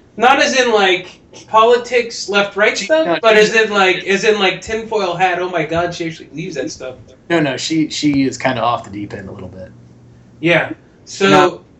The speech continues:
Speaker 2: not, not, like, politically active off the deep end. She's just kinda crazy.
Speaker 1: She ran for president.
Speaker 2: She did run for president.
Speaker 1: She's like, she was like the late two thousands, early two thousands version of Donald Trump,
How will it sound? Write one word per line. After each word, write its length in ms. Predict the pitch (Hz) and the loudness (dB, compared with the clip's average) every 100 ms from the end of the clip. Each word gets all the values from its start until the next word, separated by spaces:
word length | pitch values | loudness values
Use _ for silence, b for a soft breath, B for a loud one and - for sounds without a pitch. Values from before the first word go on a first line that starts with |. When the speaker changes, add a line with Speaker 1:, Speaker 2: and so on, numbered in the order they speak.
| 143 | 0
Speaker 2:
not, 260 | 160 160 | 2 2
not, 260 | 156 147 143 | 0 0 0
like, 480 | 135 131 - - - | 0 -2 -6 -14 -14
politically 500 | - 156 131 123 110 | -2 -2 -2 -6 -6
active 360 | 113 131 165 151 | -2 -2 0 0
off 160 | 139 | 0
the 40 | 135 | -2
deep 140 | 139 | -2
end. 120 | 139 | -2
She's 280 | 131 151 156 | -4 -4 -4
just 400 | 127 120 - - | -6 -6 -8 -10
kinda 220 | 135 101 | -10 -10
crazy. 440 | 95 107 98 - - - B B B B | -12 -14 -14 -18 -20 -20 B B B B
Speaker 1:
She 320 | - - 220 226 | -12 -10 -4 2
ran 300 | 226 233 226 | 2 2 -2
for 100 | 220 | -4
president. 500 | 240 208 143 117 - - - - _ | -4 -2 -4 -8 -12 -20 -20 -20 _
Speaker 2:
She 140 | - 139 | -8 0
did 120 | 262 | 2
run 140 | 202 | 2
for 100 | - | -4
president. 320 | - 95 - - - - - - | -10 -18 -18 -20 -20 -20 -20 -20
Speaker 1:
She's 380 | - - 247 254 | -14 -8 -6 -2
like, 460 | 262 240 220 - - - | 2 2 2 -2 -12 -16
she 280 | 165 254 277 | -10 -6 -2
was 220 | 311 - | -2 0
like 440 | 240 226 214 - - 175 | 2 2 2 -2 -14 -12
the 160 | 196 | -10
late 320 | 175 196 214 - | -4 0 0 -2
two 120 | 226 | -6
thousands, 640 | 196 202 196 202 196 185 160 | -2 0 0 -2 0 -2 0
early 240 | 180 202 | 0 0
two 140 | 196 | -4
thousands 400 | 175 175 170 160 | -2 -2 0 -4
version 340 | 151 160 165 165 | -2 -2 0 -2
of 140 | 147 | 0
Donald 320 | 156 156 147 | 0 0 0
Trump, 420 | - 165 156 - | -4 -6 -6 -12